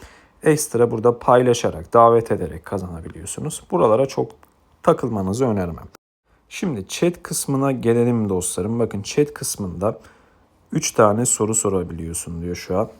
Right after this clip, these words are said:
Altı yüz yetmiş bir adet puanım var. Burada soru sordukça puan biriktiriyorsunuz. Mesela Bloom ne zaman listelenecek diyelim.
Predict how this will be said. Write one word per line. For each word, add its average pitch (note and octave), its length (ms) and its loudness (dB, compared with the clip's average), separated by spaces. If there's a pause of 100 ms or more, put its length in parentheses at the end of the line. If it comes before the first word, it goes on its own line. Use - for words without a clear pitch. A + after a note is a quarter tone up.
(180)
Altı B2 340 0
yüz G#2 140 -6
yetmiş A2 400 -8
bir G#2+ 80 -6
adet F2+ 340 -4
puanım G2 340 -4
var. C#3+ 200 -4
Burada B2+ 200 -4
soru C#3 260 -2
sordukça C#3 720 -2
puan A#2 360 2
biriktiriyorsunuz. F2 880 -10 (100)
Mesela C#3+ 380 -4 (120)
Bloom C#3 280 0
ne B2+ 100 4
zaman F#2+ 380 0
listelenecek F2+ 800 -6
diyelim. D2+ 240 -12